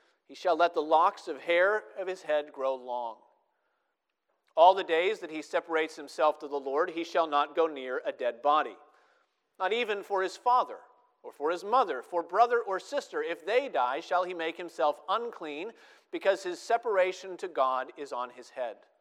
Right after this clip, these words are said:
All the days of his separation, he is holy to the Lord.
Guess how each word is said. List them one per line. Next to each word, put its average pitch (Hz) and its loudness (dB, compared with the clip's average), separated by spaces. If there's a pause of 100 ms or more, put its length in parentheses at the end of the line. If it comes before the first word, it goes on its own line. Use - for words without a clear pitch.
(720)
All 143 2
the 170 -6
days 180 2
of 139 -18
his 156 -10
separation, 170 -2 (580)
he 135 -14
is - -10
holy 143 -2 (220)
to - -20
the 127 -10
Lord. 143 -2